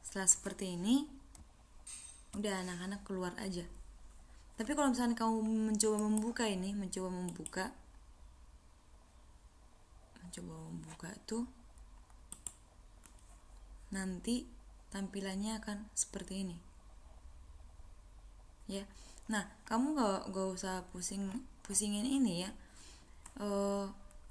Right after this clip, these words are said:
terus misalkan kamu kliknya itu seperti ini, kamu mau download atau mau buka lagi tuh hasilnya, itu akan seperti ini nih. Nah, karena kebetulan saya ada Victo,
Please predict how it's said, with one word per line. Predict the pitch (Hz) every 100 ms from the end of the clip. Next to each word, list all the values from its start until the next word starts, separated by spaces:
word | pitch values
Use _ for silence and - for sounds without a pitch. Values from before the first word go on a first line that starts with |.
| -
terus | - 214 220 - 254 262
misalkan | 196 202 202
kamu | 202 202 196
kliknya | 190 - 190
itu | 190
seperti | - 190 - 190
ini, | 185 185 -
kamu | 180
mau | 185 185 180
download | 175 175 180 202 -
atau | - 190
mau | 185 185
buka | 180 - 190
lagi | 185 196
tuh | 208 196
hasilnya, | 190 196 180 208 208 - - - - - - - -
itu | 247
akan | 226 208 185
seperti | - 190 208 185
ini | 175
nih. | 165 175 - - - - - - - - -
Nah, | 175 170 180 - - - -
karena | 180 175 180
kebetulan | 175 170 190 190
saya | 185 185
ada | 185
Victo, | - 170 - 170 175